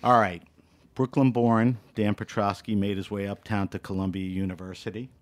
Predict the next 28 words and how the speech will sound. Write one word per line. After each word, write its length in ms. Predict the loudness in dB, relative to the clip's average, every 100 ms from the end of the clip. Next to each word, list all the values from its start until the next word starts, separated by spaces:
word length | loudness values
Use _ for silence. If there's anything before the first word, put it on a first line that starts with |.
| _ -20
Smart 380 | -12 -12 -12
guy, 240 | -16 -14 -12
right? 240 | -12 -14 -16 -20 -20 -20 -10
Played 240 | 2 4
a 60 | 4
little 200 | 2 0
football, 540 | 0 -2 0 2 2
headed 300 | 2 2 0 0
down 240 | 0 0
to 100 | 0
N 140 | 0
Y 140 | 2 0
U 180 | -2 -4
Biz 240 | -4 -4
School 400 | -4 -4 -4 -4
before 380 | -6 -10 -4 0
moving 280 | 0 0 0
into 220 | -2 -2
marketing, 560 | -2 -2 -4 -4 -4
finance, 640 | -4 -6 -4 -4 -2 -4 -6
and 80 | -8
advertising 720 | -8 -10 -8 -6 -6 -6 -6
at 140 | -8
Time 340 | -8 -6 -4 -4
Inc 240 | -4 -6 -10 -20 -20 -20 -20 -14
and 100 | -12
Sports 380 | -10 -4 -4 -4
Illustrated. 720 | -6 -8 -8 -4 -2 -4 -8